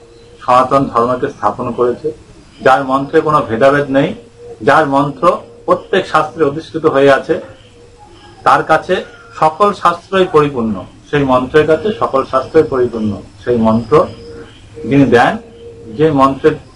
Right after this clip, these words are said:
অধিকারী তিনি করেছেন বা যে সৎ গায়ত্রী অধিকারী যিনি হয়েছেন, তিনি সদ্গুরু। তাহলে সদ্গুরু সন্ধান যারা করছেন, তাহলে এখানে সদ্গুরু মহারিষি মালবাবার যে মন্ত্র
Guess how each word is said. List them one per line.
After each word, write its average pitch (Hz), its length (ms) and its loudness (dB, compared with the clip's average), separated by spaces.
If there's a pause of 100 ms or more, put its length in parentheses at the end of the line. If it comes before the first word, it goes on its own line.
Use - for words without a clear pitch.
(120)
অধিকারী 143 380 2
তিনি 139 240 -2
করেছেন 143 480 0 (360)
বা 123 120 2
যে 160 300 2 (240)
সৎ 143 240 0
গায়ত্রী 175 400 0
অধিকারী 156 360 0
যিনি 131 220 -6
হয়েছেন, 120 360 0 (400)
তিনি 170 200 -2 (100)
সদ্গুরু। 95 360 -6 (1600)
তাহলে 110 240 -6
সদ্গুরু 113 460 -2
সন্ধান 117 360 0
যারা 123 160 4
করছেন, 156 460 -4 (540)
তাহলে 139 180 4
এখানে 147 440 0 (320)
সদ্গুরু 151 380 -2
মহারিষি 151 480 -2
মালবাবার 139 540 2
যে 160 60 0
মন্ত্র 123 500 0